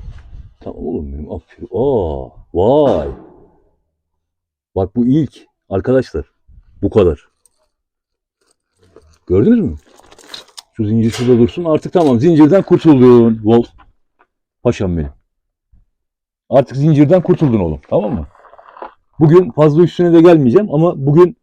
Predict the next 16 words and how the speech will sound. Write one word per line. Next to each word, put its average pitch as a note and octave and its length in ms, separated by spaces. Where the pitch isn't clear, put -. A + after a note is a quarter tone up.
güzel C#3 300
bir... A2+ 160
Tamam, G#2+ 300
tamam F2 260
paşam. - 280
Bugün C#3+ 300
çok E3 240
güzeldi A2+ 460
bu D2+ 160
bak. D#2+ 240
Çok - 240
güzeldi. F#2+ 440
Seni B2 260
sevenler C3+ 440
de A#2 100
bunu G#2 240